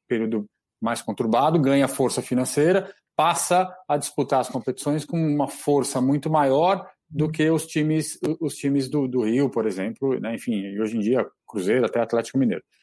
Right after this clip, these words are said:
Então, o que acaba acontecendo é que a gente vai ver, e aí a pandemia ela ajuda nesse sentido, porque ela derruba aqueles que já estavam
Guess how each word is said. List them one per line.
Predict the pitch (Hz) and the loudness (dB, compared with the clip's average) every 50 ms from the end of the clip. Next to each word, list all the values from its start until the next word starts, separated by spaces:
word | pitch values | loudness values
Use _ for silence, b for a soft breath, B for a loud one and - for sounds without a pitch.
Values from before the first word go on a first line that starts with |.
| _ _ _ | _ _ _
Então, | - 160 170 180 | 0 2 2 2
o | 160 | 2
que | - - | 2 0
acaba | 151 - 156 143 135 | 0 0 2 0 0
acontecendo | - 131 120 - 113 - - 170 180 170 127 104 - b b b b _ - | 0 -2 -2 -2 -2 0 2 2 2 2 2 0 -2 b b b b _ -6
é | 123 110 | -6 -4
que | - | -2
a | 147 | -4
gente | 135 - 143 - - _ | -4 -4 -8 -14 -10 _
vai | 127 123 147 143 | -2 0 2 2
ver, | 127 117 120 117 117 120 - | 2 2 2 2 2 0 0
e | 123 127 135 | 0 0 2
aí | 131 135 143 | 2 2 2
a | 147 | 0
pandemia | - - 127 123 123 123 131 135 135 | 0 0 0 2 2 4 4 4 4
ela | 135 123 | 4 2
ajuda | 110 113 139 143 131 120 | 2 2 2 2 2 2
nesse | 120 113 - | 0 -2 -2
sentido, | - 110 101 - 151 135 123 | -6 -6 -4 -2 -4 -4 -2
porque | - 123 - - | -4 -4 -2 0
ela | 135 131 123 | 0 0 2
derruba | 117 120 113 117 139 147 - | 0 0 0 0 0 0 0
aqueles | - - 127 - - | -2 -2 -6 -6 -6
que | - 120 | -4 -4
já | 110 123 | -2 -4
estavam | 117 - - 135 127 127 123 120 120 123 | -4 -2 -2 0 0 2 0 0 -2 -4